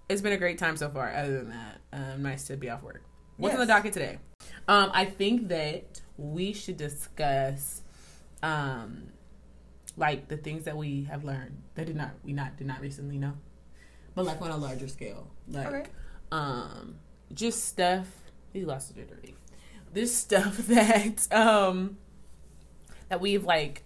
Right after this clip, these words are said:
Speaker 1: learned that is kind of maybe the painful lessons
Speaker 2: Mm-hmm.
Speaker 1: over the past few years, or maybe the last year, like, specifically, whatever, whatever floats your boat. And so, yeah, I feel like we need to talk about, like, growing pains this episode. It's in my heart, my spirit.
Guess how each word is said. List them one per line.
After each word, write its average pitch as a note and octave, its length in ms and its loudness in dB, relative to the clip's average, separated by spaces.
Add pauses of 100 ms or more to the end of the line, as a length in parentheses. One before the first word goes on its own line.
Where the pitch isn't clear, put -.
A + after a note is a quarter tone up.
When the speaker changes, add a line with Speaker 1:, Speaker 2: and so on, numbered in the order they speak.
(100)
Speaker 1:
learned D3+ 400 -2
that D3 120 -2
is D3+ 100 -6
kind D3+ 180 0
of C#3 120 -6 (140)
maybe D3+ 260 -4
the C#3 100 -6
painful C4 380 -4
lessons D#4+ 560 -4 (200)
Speaker 2:
Mm-hmm. F#3+ 300 -12
Speaker 1:
over B3 100 0
the C4+ 60 0
past C4 240 4
few C4+ 80 -2
years, C4+ 340 -2
or - 20 -4
maybe F#3 180 0
the F3+ 80 -2
last F3+ 260 0
year, F#3+ 320 -4 (140)
like, C3 280 -4
specifically, A#3+ 500 -2 (840)
whatever, D#3 580 -4 (480)
whatever D#3 400 4
floats C#3+ 300 -4
your C3+ 60 -4
boat. A#2+ 280 -10 (300)
And F3+ 120 2
so, A3 80 0
yeah, A#3+ 240 8
I A3+ 40 8
feel A3+ 140 0
like G#3+ 80 -4
we A3 60 -2
need G#3 100 -4
to G3+ 60 -8
talk G3+ 120 -4
about, G3 140 -2
like, G3 120 0
growing F#3+ 220 -2
pains D3+ 220 -6
this - 100 -10
episode. D3 440 -10 (220)
It's - 120 -14
in F3 60 -10
my D#3+ 60 -8
heart, F3+ 300 -8
my D#3 120 -8
spirit. F3 440 -8